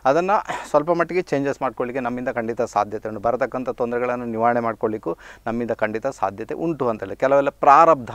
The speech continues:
ಅಂತ ಇರುತ್ತೆ, ಪ್ರಾರಬ್ಧ ಅದನ್ನು ಅನುಭವಿಸ್ಬೇಕಾದಂಥ ಅನಿವಾರ್ಯತೆ ಉಂಟು. ಆಗೇನಾಗುತ್ತೆ ಗೊತ್ತಾ, ಯಾರೋದೀಗ for example ಹೇಳ್ಬೇಕಾದ್ರೆ ಯಾರೋ ಒಳ್ಳೆ ಟ್ರೀಟ್ಮೆಂಟ್ ಕೊಟ್ಟರು ನಿಮಗೆ, ಇನ್ನೇನೋ ಮಾಡಿದರು, ನಿಮಗೆ ಅದರಲ್ಲಿ ಭರವಸೆನೇ ಬರೋದಿಲ್ಲ.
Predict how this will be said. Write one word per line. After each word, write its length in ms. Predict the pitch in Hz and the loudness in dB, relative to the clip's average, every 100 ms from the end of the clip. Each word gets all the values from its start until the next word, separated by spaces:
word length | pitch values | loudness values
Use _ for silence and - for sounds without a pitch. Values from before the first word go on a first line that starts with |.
| 135 | -2
ಅಂತ 160 | 123 110 | 0 -4
ಇರುತ್ತೆ, 140 | 107 104 | -4 -2
ಪ್ರಾರಬ್ಧ 300 | 110 101 98 - | -2 -2 -4 -2
ಅದನ್ನು 200 | 135 147 | -2 -2
ಅನುಭವಿಸ್ಬೇಕಾದಂಥ 720 | 127 131 123 - 117 117 113 117 | -4 -4 -4 -4 -2 -2 -2 -4
ಅನಿವಾರ್ಯತೆ 340 | 113 107 101 98 | -2 -4 -4 -2
ಉಂಟು. 120 | 117 131 | 0 2
ಆಗೇನಾಗುತ್ತೆ 460 | 147 147 139 113 117 | 2 0 -2 -2 -2
ಗೊತ್ತಾ, 180 | 120 110 - - - 131 | -2 -4 -10 -20 -6 4
ಯಾರೋದೀಗ 320 | 131 143 143 151 156 - | 6 6 4 2 0 0
for 100 | 127 120 | -2 0
example 300 | 127 127 123 | 0 0 0
ಹೇಳ್ಬೇಕಾದ್ರೆ 380 | 120 120 127 123 | 0 -2 2 2
ಯಾರೋ 140 | 127 143 135 _ _ 117 | 2 -2 -8 _ _ -2
ಒಳ್ಳೆ 200 | 131 135 123 | 0 -2 -2
ಟ್ರೀಟ್ಮೆಂಟ್ 360 | 143 131 127 107 | -2 -2 -4 -4
ಕೊಟ್ಟರು 200 | 113 107 104 | -6 -6 -10
ನಿಮಗೆ, 180 | 98 104 | -8 -6
ಇನ್ನೇನೋ 260 | 113 131 127 113 | -2 -2 -2 -4
ಮಾಡಿದರು, 260 | 104 98 - - - 151 | -4 -8 -12 -18 -2 4
ನಿಮಗೆ 160 | 165 | 6
ಅದರಲ್ಲಿ 200 | 156 156 131 | 6 6 8
ಭರವಸೆನೇ 400 | 139 143 147 139 117 | 6 6 0 0 -2
ಬರೋದಿಲ್ಲ. 320 | 107 98 | -4 -2